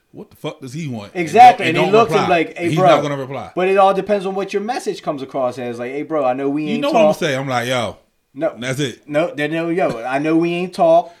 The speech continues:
Speaker 2: What's good? Are you good? Whatever the case might be. He's gonna take that totally different than, "Yo."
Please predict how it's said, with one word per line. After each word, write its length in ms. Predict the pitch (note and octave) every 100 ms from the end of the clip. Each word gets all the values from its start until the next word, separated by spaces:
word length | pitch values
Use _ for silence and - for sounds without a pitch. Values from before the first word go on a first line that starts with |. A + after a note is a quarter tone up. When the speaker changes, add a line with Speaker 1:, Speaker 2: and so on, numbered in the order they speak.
| _ _
Speaker 2:
What's 260 | C3 D3+
good? 320 | - E3 E3 E3
Are 80 |
you 220 | C#3 D#3 E3+
good? 360 | D3 D#3+ E3
Whatever 220 | C#3+ D3 D3+
the 80 |
case 240 | D#3 E3 D#3
might 220 | F3+ E3+
be. 320 | C#3+ D3+ D#3 _ _
He's 180 | D#3 E3
gonna 180 | F#3
take 220 | F3+ F#3 F3
that 260 | D3+ C3+
totally 280 | - F3+ F3
different 320 | E3 D#3+ C#3+
than, 320 | C3+ C3 A#2+ A2 _
"Yo." 420 | - B2 A#2+ F#2+